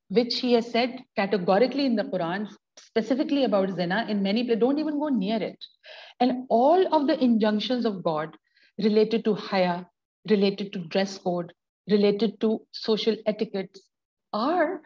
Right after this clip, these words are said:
so that all of avenues of zina can be blocked before there's a rationale behind it. It's not random. It's not just random, right? So when you have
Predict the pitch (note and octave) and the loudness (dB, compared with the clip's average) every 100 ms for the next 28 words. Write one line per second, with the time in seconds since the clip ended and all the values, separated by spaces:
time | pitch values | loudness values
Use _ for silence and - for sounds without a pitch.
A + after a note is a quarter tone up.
0 | _ _ - B3+ A3+ A3+ C#4 - _ _ | _ _ -2 0 2 0 -2 -10 _ _
1 | _ - A#3 E4+ - C4+ C4+ - G#3+ A3 | _ 2 4 4 2 -2 -2 -2 0 2
2 | A#3 B3+ A#3+ G#3+ F#3 G3 B3+ B3 B3 - | 2 2 0 -2 -2 -2 -2 -2 -2 -4
3 | F#3 G3 - _ - - _ _ _ - | -4 -6 -8 _ -20 -20 _ _ _ -2
4 | A3+ - G#3+ C4+ B3+ C#4 E4+ G#3 A3+ A3+ | -2 2 0 0 2 2 2 2 0 0
5 | A#3 G#3 D#4 F#4 B3+ F#3 D#3+ D#3+ G#3+ - | 0 0 0 0 0 -2 -4 -6 -8 -6
6 | G4+ D4+ G3 G#3+ A3 E3+ - _ _ _ | -8 -4 -4 -2 -2 -4 -10 _ _ _
7 | _ _ _ _ _ A#3 - D#4 D#4 F#4+ | _ _ _ _ _ -10 -6 -6 -6 -8
8 | - F#3+ G3 C4 E3 C3+ D#3+ G4 - - | -8 -6 -4 -2 -2 -6 -8 -8 -12 -20
9 | - - - A#3+ A3+ D#4+ F4 E4 B3+ C4+ | -20 -12 -2 2 2 2 2 0 0 -2
10 | C#4 | -2